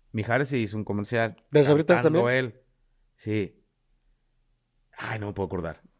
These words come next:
Speaker 2: A mí
Speaker 1: No
Speaker 2: se
Speaker 1: me
Speaker 2: me
Speaker 1: puedo
Speaker 2: bloqueó,
Speaker 1: acordar ahorita,
Speaker 2: se me
Speaker 1: ¿eh?
Speaker 2: bloqueó.
Speaker 1: No me puedo acordar y, este, no, la verdad está, estaba, este, era una, una delicia ese tipo de, de
Speaker 2: Sí,
Speaker 1: comerciales,
Speaker 2: cómo
Speaker 1: güey.
Speaker 2: no, y la creatividad antes,
Speaker 1: Sí.
Speaker 2: cómo era. Pero el tema es que sí era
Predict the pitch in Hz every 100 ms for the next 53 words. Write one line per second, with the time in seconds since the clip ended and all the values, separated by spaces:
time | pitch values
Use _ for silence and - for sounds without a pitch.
0 | _ 165 147 151 156 127 120 113 120 104
1 | 90 78 78 113 120 117 123 117 _ _
2 | _ _ _ 90 82 - 82 82 80 80
3 | 90 123 98 78 - - - - - 117
4 | 110 98 101 123 120 123 127 95 87 -
5 | 104 117 101 90 - - - - 131 170
6 | 202 175 151 165 202 143 143 151 180 147
7 | 165 147 170 156 101 95 - 120 131 143
8 | 139 139 139 117 117 135 123 117 123 120
9 | 123 120 127 123 120 135 127 - 127 120
10 | 120 135 127 _ _ _ _ _ _ _
11 | - _ 170 170 165 180 196 196 208 180
12 | 190 196 196 196 196